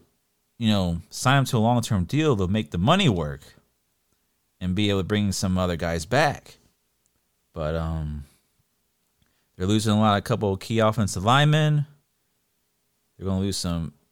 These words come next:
probably lose Carlton Davis in the secondary. They're gonna lose some people. Maybe on the defensive line front, too.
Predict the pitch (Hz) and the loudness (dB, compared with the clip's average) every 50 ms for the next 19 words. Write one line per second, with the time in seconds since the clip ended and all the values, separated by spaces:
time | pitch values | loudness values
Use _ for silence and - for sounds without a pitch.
0 | _ _ _ - 101 101 90 92 92 95 92 - - 104 98 92 - - 85 92 | _ _ _ -2 -2 0 0 0 -2 -2 -4 -4 -2 -2 -2 -2 -4 -6 -4 -4
1 | 95 95 92 90 - - 85 78 73 - - 131 139 139 143 139 139 135 135 135 | -2 -2 -2 -4 -4 -6 -8 -8 -6 -4 -2 0 0 0 0 0 0 0 2 2
2 | 131 131 127 123 110 - _ _ _ _ _ _ _ _ _ _ _ _ _ _ | 0 0 -2 -4 -6 -10 _ _ _ _ _ _ _ _ _ _ _ _ _ _
3 | _ _ _ _ _ _ _ _ _ _ _ _ _ - 175 196 190 190 208 202 | _ _ _ _ _ _ _ _ _ _ _ _ _ -2 0 2 2 2 2 2
4 | - - 107 - - 170 165 131 98 95 71 60 - - _ _ _ _ _ _ | 2 0 0 0 0 -2 -2 -2 -2 -4 -8 -10 -12 -16 _ _ _ _ _ _
5 | _ _ _ _ _ _ - 123 127 135 131 120 110 98 95 107 110 120 110 - | _ _ _ _ _ _ -6 -2 0 2 4 4 2 2 0 0 0 0 0 0
6 | - 95 101 113 120 127 131 135 139 139 - 143 139 143 139 - - - 135 147 | -2 -2 0 2 2 2 2 2 0 0 0 0 0 0 -2 -4 -4 -2 -2 -2
7 | 160 175 185 | -2 -2 -6